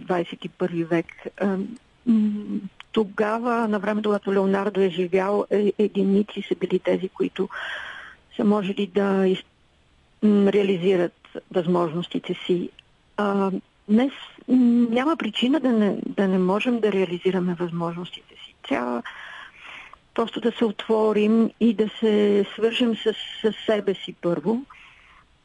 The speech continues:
А, и ако това успеем да направим, след това можем да се свържем на, м, на с-, на тази вибрация и, и с други хора, които са го направили вече.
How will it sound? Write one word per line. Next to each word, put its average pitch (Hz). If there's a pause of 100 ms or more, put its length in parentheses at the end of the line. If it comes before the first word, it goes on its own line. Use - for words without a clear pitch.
(200)
А, 196
и 208
ако 196 (160)
това 214
успеем 233
да 262
направим, 226
след 240
това 254
можем 247
да 240
се 220
свържем 214
на, 208 (1120)
м, 220 (880)
на 202
с-, -
на 202
тази 202
вибрация 202
и, 226
и 220
с 202
други 240
хора, 175
които -
са 185
го 175
направили 165
вече. 143